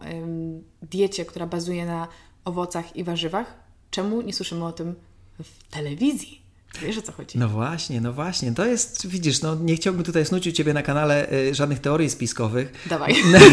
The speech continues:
Speaker 2: <laughs> Natomiast, y, na pewno są pewne lobby, które nie są zainteresowane tym, żebyśmy byli zdrowi.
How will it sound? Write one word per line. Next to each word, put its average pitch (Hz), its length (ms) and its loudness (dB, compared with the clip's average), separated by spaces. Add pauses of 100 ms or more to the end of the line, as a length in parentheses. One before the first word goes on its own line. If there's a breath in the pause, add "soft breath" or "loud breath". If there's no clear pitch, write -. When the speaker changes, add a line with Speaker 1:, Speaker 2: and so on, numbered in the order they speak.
(220)
Speaker 2:
<laughs> 226 600 -2
Natomiast, 175 560 2
y, 170 100 4
na 170 100 2
pewno 202 440 2
są 185 180 0
pewne 170 280 2
lobby, 147 440 2
które 143 460 0 (320 loud breath)
nie 247 140 4
są 226 180 2
zainteresowane 120 760 2
tym, 117 160 -2
żebyśmy 120 400 -2
byli 117 240 0
zdrowi. 113 520 -2